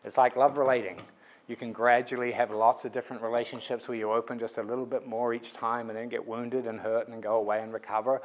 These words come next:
Or you can just find one and give everything. And then when you give everything,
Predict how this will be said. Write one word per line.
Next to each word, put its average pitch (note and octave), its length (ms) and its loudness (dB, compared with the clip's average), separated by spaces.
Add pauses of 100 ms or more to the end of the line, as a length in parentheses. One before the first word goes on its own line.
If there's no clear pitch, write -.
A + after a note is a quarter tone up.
(280)
Or A#2+ 140 -2
you B2 100 -2
can - 160 -10
just A2+ 220 -8
find A2+ 280 -4
one G#2+ 220 -4
and G#2 180 -10
give G2 140 -10
everything. F#2+ 640 -12 (1300)
And F2 100 -16
then F#2 140 -14
when F#2+ 140 -16
you F#2+ 100 -12
give F2+ 180 -8
everything, B2 680 -2